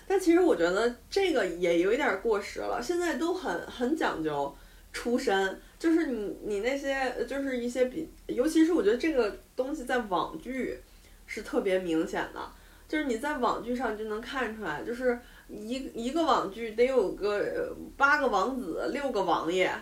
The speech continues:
然后这大概是这种，人人都得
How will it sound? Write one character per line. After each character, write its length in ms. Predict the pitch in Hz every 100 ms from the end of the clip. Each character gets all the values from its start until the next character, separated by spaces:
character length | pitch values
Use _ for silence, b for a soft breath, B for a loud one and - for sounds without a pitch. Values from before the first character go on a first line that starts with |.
| -
然 120 | 247
后 380 | 240 - - 254
这 200 | - 339 285 -
大 200 | 381 349
概 160 | 320
是 120 | 320 302
这 220 | 320 277
种， 140 | 208 - B 381 B -
人 320 | 262 285 370
人 300 | 285 247 220
都 140 | 277
得 180 | 254 254